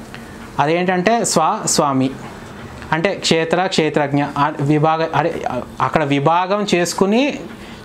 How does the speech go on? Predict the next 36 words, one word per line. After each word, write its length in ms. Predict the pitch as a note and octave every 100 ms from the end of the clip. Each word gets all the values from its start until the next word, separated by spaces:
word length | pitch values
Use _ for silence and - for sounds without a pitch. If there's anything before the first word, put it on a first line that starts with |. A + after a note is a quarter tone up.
| -
చూస్తే 280 | G#3+ G3 A#3
యోగం 320 | A#3 A3 A#3+
అయిపోతుంది. 440 | A#3 G#3+ F#3 C#3 A#2+
కృష్ణుడు 300 | C#3 F3 F3
కూడా 140 | F#3+
అదే 140 | F#3 F#3
చెప్పాడు, 360 | E3 D#3 A#2+
"విభాగ 440 | B2 C#3 D#3+ E3+ E3
యోగ, 500 | D#3+ D3+ D#3+ D3+ G#2
యోగం, 340 | C#3+ D#3+ F#3
యోగం, 380 | F3+ D#3+ D#3+ E3+
యోగం" 360 | D#3+ D#3 D#3 E3+
అని 100 | D3+
ఎందుకనంటే 400 | D3+ D#3+ D#3+ F#3+
విడగొట్టి, 440 | D#3 E3 E3+ E3
విడగొట్టి, 360 | D#3 D#3 D#3+ D#3+
విడగొట్టి 360 | D3 D3+ D3
చూడమని. 380 | C3+ A#2+ - -
కలిపి 300 | D#3 F#3 G3+ F#3+
చూస్తే 260 | F3+ F#3
ఏంటంటే 200 | F3 E3+
మాయలో 340 | F#3 E3+ E3 E3
పడతాం, 300 | C3+ A2+ G#2+ - - - -
విడగొట్టి 320 | D3+ F3+ F#3
చూస్తే 300 | F3 E3 E3
తెలిసిపోతుంది. 540 | A3 E3+ D3+ C#3 G#2+ - - - - - - - - - - - -
విభాగం 380 | E3+ F#3+ G3+ F#3+
చేస్తే 260 | F#3 -
యోగం 300 | A3+ G#3+ G#3+
అయిపోయింది 360 | F3 C#3+ A#2+ A2
అది. 80 | - - - D3
అలా, 200 | C#3 - - - - - -
అలా 180 | E3+ F#3+
చెప్పేటప్పుడు 400 | F#3 F#3+ F#3+ F#3
ఏంటంటే 640 | F3 E3+ E3+ A3 B3+ E3 B2+
శిష్యాచార్య, 760 | G#3+ G#3 F#3+ E3 D#3 C3+ A#2+